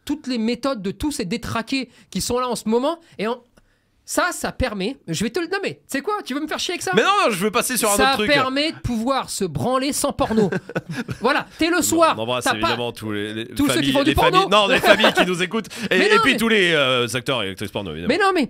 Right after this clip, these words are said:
Speaker 2: Travail
Speaker 1: ça, ça ne
Speaker 2: formidable.
Speaker 1: sert qu'à ça. Tu rentres à la maison le soir. Regarde,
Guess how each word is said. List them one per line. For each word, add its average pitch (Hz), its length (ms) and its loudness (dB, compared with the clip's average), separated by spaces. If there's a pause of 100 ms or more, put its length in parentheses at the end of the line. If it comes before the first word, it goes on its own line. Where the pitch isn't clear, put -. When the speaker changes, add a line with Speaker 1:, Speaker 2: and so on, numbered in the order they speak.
(120)
Speaker 2:
Travail 185 180 -6
Speaker 1:
ça, 269 60 0
ça 220 80 -4
ne - 40 -4
Speaker 2:
formidable. - 220 -4
Speaker 1:
sert - 160 -4
qu'à 302 140 -4
ça. 320 200 -2
Tu 285 120 -8
rentres 247 240 -6
à 240 60 -4
la 240 100 -4
maison 240 220 -6
le 226 40 -6
soir. 277 220 -6 (840)
Regarde, 190 340 -6